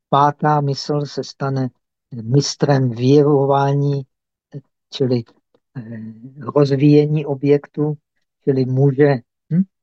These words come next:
Ona, eh, eh, může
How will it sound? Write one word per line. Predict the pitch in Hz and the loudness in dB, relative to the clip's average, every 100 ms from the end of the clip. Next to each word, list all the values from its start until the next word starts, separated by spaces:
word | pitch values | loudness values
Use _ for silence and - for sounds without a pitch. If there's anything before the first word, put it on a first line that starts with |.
| _ _ _ _ _ _ _ | _ _ _ _ _ _ _
Ona, | - 131 131 123 _ _ _ _ 127 | -2 2 2 0 _ _ _ _ -14
eh, | 117 117 _ _ _ _ 135 | -14 -16 _ _ _ _ -18
eh, | 120 - _ _ _ _ - _ | -16 -18 _ _ _ _ -20 _
může | 131 135 139 139 139 | -2 2 2 2 2